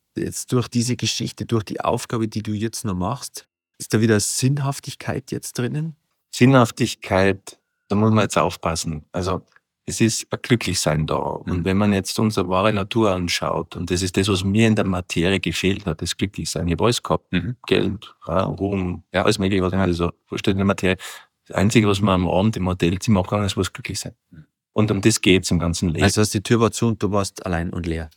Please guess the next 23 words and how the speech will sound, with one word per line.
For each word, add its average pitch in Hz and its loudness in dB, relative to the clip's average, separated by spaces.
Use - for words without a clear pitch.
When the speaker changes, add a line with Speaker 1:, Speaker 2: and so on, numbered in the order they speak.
Speaker 2:
So, - 2
ganz 87 -4
genau. 80 0
Speaker 1:
Mhm. 76 -8
Speaker 2:
Ich 76 -2
hab 85 -4
das, 95 -4
und 78 -6
die 104 2
anderen 107 4
sind 98 2
glücklich 110 0
heimgegangen, 117 4
die 107 2
waren 92 0
Speaker 1:
Mhm. 90 -2
Speaker 2:
beschäftigt - 0
und 95 -2
eben 127 2
in 135 6
der 123 4
Beschäftigung. 120 -4
Und 98 -6